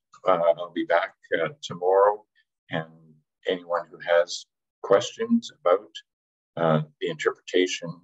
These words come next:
what they're seeing in their area, feel free to, uh, call or, or text me, and, and we can have a chat about that.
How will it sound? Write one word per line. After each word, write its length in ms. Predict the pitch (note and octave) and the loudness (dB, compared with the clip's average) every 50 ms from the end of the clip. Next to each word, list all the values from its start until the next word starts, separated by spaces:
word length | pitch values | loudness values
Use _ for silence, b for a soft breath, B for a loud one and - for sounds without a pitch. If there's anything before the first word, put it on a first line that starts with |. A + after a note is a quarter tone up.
| _ _ _ _ _ _ _ _ | _ _ _ _ _ _ _ _
what 180 | - E2+ E2 - | 0 0 0 2
they're 160 | F2+ F2+ F2+ | 0 0 2
seeing 400 | F2+ - - - F2+ F2 E2+ E2+ | 0 -2 -4 -4 -4 -4 -6 -8
in 120 | E2+ D#2+ D#2+ | -12 -12 -8
their 200 | D#2+ D#2+ D#2 D2+ D#2+ | -6 -6 -6 -6 -6
area, 360 | D#2+ D#2 D#2 D#2 D2+ D2 D2 - _ _ _ _ _ _ _ _ | -6 -6 -6 -8 -10 -18 -18 -20 _ _ _ _ _ _ _ _
feel 220 | - E2+ E2 D#2 D2+ | -4 0 0 0 0
free 300 | - - - E2 D#2+ D#2+ | -2 -6 -14 -12 -12 -12
to, 360 | - - E2 D#2 D2+ D2+ D#2 | -12 -14 -18 -10 -6 -4 -4
uh, 140 | D#2 D2+ D#2 D#2 _ _ _ _ _ - - | -2 -4 -6 -12 _ _ _ _ _ -8 -2
call 360 | - E2 D#2 D#2 D#2+ D#2+ D#2+ _ _ | 0 0 0 0 -4 -8 -18 _ _
or, 180 | - D2+ D2+ _ _ _ _ | -18 -18 -18 _ _ _ _
or 80 | - D#3 | -20 -14
text 380 | - - - - - - - | -10 -10 -8 -8 -10 -12 -8
me, 80 | - - | -6 -6
and, 180 | D#2 D3+ D3 - _ _ _ _ | -6 -6 -8 -12 _ _ _ _
and 100 | _ D2 | _ -20
we 120 | D2+ D2+ | -20 -20
can 160 | _ - D2 | _ -16 -12
have 160 | D2 D2 C#2+ | -10 -10 -12
a 40 | _ | _
chat 300 | - - - - C#2+ C#2+ | -10 -8 -8 -8 -8 -8
about 260 | D2 - - - _ | -14 -18 -20 -20 _
that. 160 | - - - | -18 -18 -18